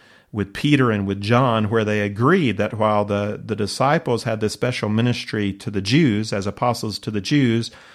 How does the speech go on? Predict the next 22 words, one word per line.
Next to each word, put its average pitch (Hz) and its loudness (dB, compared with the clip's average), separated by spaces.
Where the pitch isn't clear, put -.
Paul 156 4
had 139 0
this 110 0
special 117 -2
work 107 2
as 104 -6
apostle 107 -4
to - -10
the 101 -2
Gentiles, 87 -2
which 151 2
is 180 -2
played 143 2
out 107 2
over 104 -2
the 101 -4
past 131 -6
ten 135 -2
years 113 -4
of 101 -12
Paul's 107 -6
life 110 -2